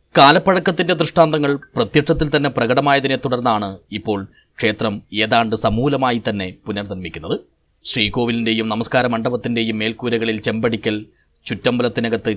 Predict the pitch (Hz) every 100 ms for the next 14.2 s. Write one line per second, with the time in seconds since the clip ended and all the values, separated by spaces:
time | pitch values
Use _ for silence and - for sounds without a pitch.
0 | - 107 113 120 120 113 107 104 _ _
1 | _ - 110 110 113 110 - 104 127 127
2 | 127 123 117 110 107 110 104 - _ _
3 | 90 117 120 120 117 110 113 123 120 117
4 | 117 117 113 113 113 107 113 117 123 117
5 | 107 107 104 - _ - 107 117 135 120
6 | 113 113 113 107 123 117 113 - 110 117
7 | 135 127 123 117 113 107 - 110 107 123
8 | 123 107 101 92 _ _ _ 110 98 117
9 | 127 123 117 101 92 95 85 87 82 73
10 | 98 214 _ _ _ - 143 170 165 139
11 | 156 180 151 170 165 160 143 131 - 110
12 | 123 135 135 123 123 117 113 107 120 117
13 | 123 127 131 127 123 117 120 110 127 123
14 | 110